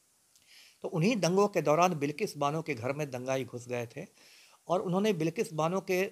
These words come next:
परिवार के सात सदस्यों का खून कर दिया, जिसमें इसकी तीन साल की बेटी भी थी। और बिल्किस बानो खुद उसमें पाँच महीने की प्रेग्नेंट थी। बिल्किस बानो के साथ गैंग रेप हुआ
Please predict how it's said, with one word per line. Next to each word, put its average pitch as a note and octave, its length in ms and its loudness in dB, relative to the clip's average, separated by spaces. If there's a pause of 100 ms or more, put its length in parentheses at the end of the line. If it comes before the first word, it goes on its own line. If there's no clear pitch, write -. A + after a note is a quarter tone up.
(360)
परिवार D#3+ 300 2
के E3+ 120 -4
सात G3+ 340 -2
सदस्यों D#3 480 -6
का D3 140 -6
खून B2+ 240 -12
कर A#2 160 -10
दिया, A2+ 320 -14
जिसमें - 220 -12
इसकी D3+ 200 -10
तीन F3 200 -4
साल D3 240 -2
की E3 240 -8 (200)
बेटी B2+ 260 -6
भी A2+ 160 -6
थी। - 240 -20 (560)
और E3+ 160 2
बिल्किस F#3 380 -4
बानो F#3 340 0
खुद A3+ 180 0
उसमें F#3 320 -6
पाँच E3+ 280 -4
महीने D#3+ 260 -2
की D3+ 120 -10
प्रेग्नेंट B2 420 -6
थी। - 280 -20 (480)
बिल्किस E3 380 -4
बानो F3 220 2
के E3+ 120 -4
साथ D#3+ 260 -4
गैंग D3 240 -2
रेप D#3+ 200 -2 (100)
हुआ D3+ 220 -2